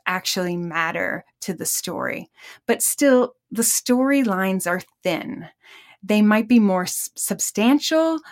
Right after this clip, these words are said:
but at heart, they are still more game than story. And all of this points to what Anne suggests is a continuum with story on one side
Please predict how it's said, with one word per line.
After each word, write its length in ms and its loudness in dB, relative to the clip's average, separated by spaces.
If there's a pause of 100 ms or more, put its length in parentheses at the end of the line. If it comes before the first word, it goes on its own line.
but 140 -2
at 160 -2
heart, 440 0
they 180 0
are 60 0
still 380 0
more 440 -2
game 440 -4 (120)
than 260 -6
story. 720 -6 (600)
And 220 0 (100)
all 260 6
of 140 2
this 220 -2
points 380 -6
to 120 -6
what 260 -4
Anne 280 -2
suggests 760 -6 (140)
is 380 -4
a 300 -6
continuum 800 0
with 180 -2
story 440 2
on 180 -2
one 200 0
side 420 -2